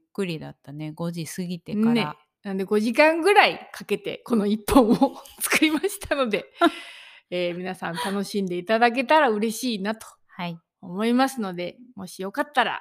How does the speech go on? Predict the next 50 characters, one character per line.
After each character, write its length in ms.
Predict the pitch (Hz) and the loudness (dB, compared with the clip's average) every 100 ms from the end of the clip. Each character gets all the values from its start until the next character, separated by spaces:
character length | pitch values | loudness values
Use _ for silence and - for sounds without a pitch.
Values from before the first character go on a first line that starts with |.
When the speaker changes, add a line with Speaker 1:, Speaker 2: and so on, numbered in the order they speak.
| - | -12
Speaker 2:
一 200 | - - | -20 -20
言 300 | - 170 175 | -14 -12 -10
で 140 | 175 214 | -6 -2
も、 380 | 240 202 - _ | 0 0 -4 _
え 520 | 180 - - 87 - - | -16 -14 -14 -16 -18 -16
ー、 20 | |
感 260 | - 190 185 | -10 -10 -8
想 160 | 190 | -12
フ 160 | - 240 | -4 0
ォ 20 | |
ー 40 | |
ム 120 | 214 180 | 0 -2
の 80 | |
方、 260 | 175 160 - _ - - 254 | -10 -16 -20 _ -20 -4 2
Speaker 1:
う 20 | |
ん。 220 | 277 254 | 4 6
Speaker 2:
い 40 | |
た 60 | 214 | 4
だ 140 | 170 | 0
け 160 | 160 190 | -8 -12
ま 160 | 185 170 | -12 -14
し 80 | |
た 160 | - 180 | -12 -6
ら、 320 | 185 185 - - _ _ _ _ _ _ _ _ _ | -2 -2 -4 -10 _ _ _ _ _ _ _ _ _
嬉 260 | 175 165 - | -20 -18 -18
し 100 | 180 | -10
い 40 | |
で 80 | 196 | -6
ご 100 | 208 | -2
ざ 120 | 220 | 0
い 60 | 233 | 2
ま 140 | 247 | 0
す。 180 | 247 214 | 0 2
Speaker 1:
う 20 | |
ん。 240 | 220 175 160 190 _ _ - | 2 2 -6 -18 _ _ -2
Speaker 2:
う 60 | 233 | -2
ん。 160 | 190 - | -2 -4
Speaker 1:
あ、 160 | - _ - - _ | -8 _ -20 -20 _
そ 200 | 247 202 | -4 -2
う 20 | |
だ。 160 | 156 | -2
あ 80 | 170 | -4
の、 400 | 196 190 190 185 - | -4 -4 -6 -8 -2
こ 120 | 269 | 0
の 100 | 302 | 2
間 260 | 320 247 | 2 0
ね、 160 | 170 185 | -2 -4
お 140 | 160 | -6
金 320 | 170 240 240 240 | -2 0 0 0
の 500 | 240 240 233 233 | 0 -2 -2 -4